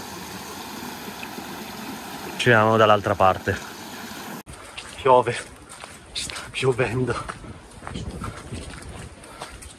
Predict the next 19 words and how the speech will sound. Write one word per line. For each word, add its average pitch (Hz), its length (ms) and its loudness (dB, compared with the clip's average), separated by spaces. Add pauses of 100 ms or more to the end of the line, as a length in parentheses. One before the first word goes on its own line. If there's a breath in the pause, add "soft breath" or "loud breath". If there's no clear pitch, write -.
(260)
da - 220 -6
non 117 180 0
so - 140 -2
quanto 104 420 0
ormai. 107 760 -2 (800)
Quanto 165 320 6
è 143 60 10
bello, 147 380 10
quanto 143 360 6
c'è - 180 6
il, 120 300 4
quando 123 200 4
c'è 127 140 4
bel 127 220 4
tempo, - 400 4 (600)
quanto 113 400 -2
è - 20 6
veramente 113 500 6
dura 110 320 4